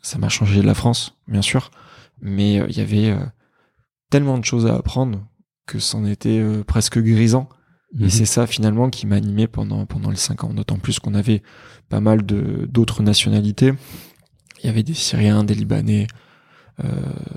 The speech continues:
Speaker 1: il y avait, euh, il y avait deux, trois pays aussi de, d'Afrique du Nord, il y avait des, des Tunisiens. Il y avait énormément de nationalités différentes. Chacun amenait un petit peu sa pierre à l'édifice.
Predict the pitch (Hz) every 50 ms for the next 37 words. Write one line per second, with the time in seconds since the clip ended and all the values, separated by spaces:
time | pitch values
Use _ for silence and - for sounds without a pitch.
0 | - - - - - - - - - 139 - - - - - - - - - -
1 | - - - - _ _ - - 147 98 101 104 98 107 107 - - - 107 104
2 | - - 92 101 104 107 104 101 - - - - - - - 101 - - - -
3 | - - - - 95 92 - - 107 107 104 - - 113 113 101 101 104 101 101
4 | 98 101 104 101 95 98 - - - - - - 90 92 - - - - - -
5 | - - 107 107 104 107 - - 110 113 - - - - - - - - - -
6 | - 98 104 104 104 110 113 123 127 127 127 120 120 123 120 107 107 101 107 101
7 | - - 110 104 101 98 101 - - 110 101 98 98 - - 101 113 117 131 131
8 | - - _ - - - _ _ - - - 107 110 - 117 117 120 113 110 107
9 | 104 101 101 - - - - 110 - - - - - - 101 104 - 131 113 107
10 | 107 107 - - 135 135 - -